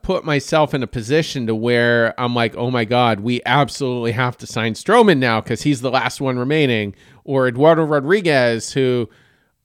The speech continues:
I think all of us on whatever show that was recently universally said, "No, we don't want Eduardo Rodriguez," because that's what it was like in the Bloom era.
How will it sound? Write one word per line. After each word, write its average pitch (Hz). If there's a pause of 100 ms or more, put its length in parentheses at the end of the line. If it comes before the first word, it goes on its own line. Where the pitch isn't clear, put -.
I 143
think 165
all 165
of 135
us 120
on 123
whatever 139
show 160
that 127
was 120
recently 120
universally 143
said, 120
"No, 110
we 113
don't 127
want 117
Eduardo 110
Rodriguez," 101 (360)
because 151
that's 196
what 196
it 170
was 147
like 175
in 143
the 123
Bloom 110
era. 101